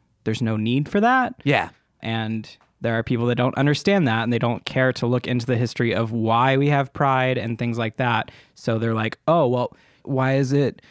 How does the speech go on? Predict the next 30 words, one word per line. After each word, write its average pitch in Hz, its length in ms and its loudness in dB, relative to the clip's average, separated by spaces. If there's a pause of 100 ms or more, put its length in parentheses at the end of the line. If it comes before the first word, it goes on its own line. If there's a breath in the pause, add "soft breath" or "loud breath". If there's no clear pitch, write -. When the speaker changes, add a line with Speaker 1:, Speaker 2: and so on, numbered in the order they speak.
(140)
Speaker 1:
you 135 80 -4
know, 120 140 0
Pride 156 360 0
Month? 101 340 -2
And, 113 200 0
uh, 110 360 0
why 135 320 2
is 135 80 2
it 135 80 -2
Black 135 180 2
History 143 320 0
Month? 110 300 -2
And 107 80 -2
why 131 160 2
not 127 240 2 (120)
White 143 280 0
History 120 300 -2
Month? 107 340 -4
And 107 120 -4
why 131 140 2
not 131 220 0
straight 139 420 0 (220)
people 110 280 0
pride?" 95 380 -2
And, 90 180 -6
like, 101 240 -4 (120)
all 135 240 2
this 127 160 0
stuff. 110 340 -2
It's, - 400 -8